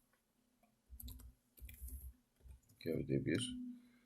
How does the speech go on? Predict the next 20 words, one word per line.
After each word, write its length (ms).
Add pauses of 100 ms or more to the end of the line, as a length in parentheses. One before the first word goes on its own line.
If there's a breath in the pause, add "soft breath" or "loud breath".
(500 soft breath)
parçamızı 800 (180)
oluşturduk. 680 (100)
Bir 220
önceki 440
videomuzda 680
direkt 280
skeçlerle 840 (140)
nasıl 480 (180)
çizeceğimizi 600
öğrenmiştik. 760
Bu 60
sefer 440 (120)
farklı 420
bir 100
yöntem 560 (1500)
deneyeceğiz. 720 (1200 loud breath)
Ee, 240
bu 80
yöntemde 540
ise 400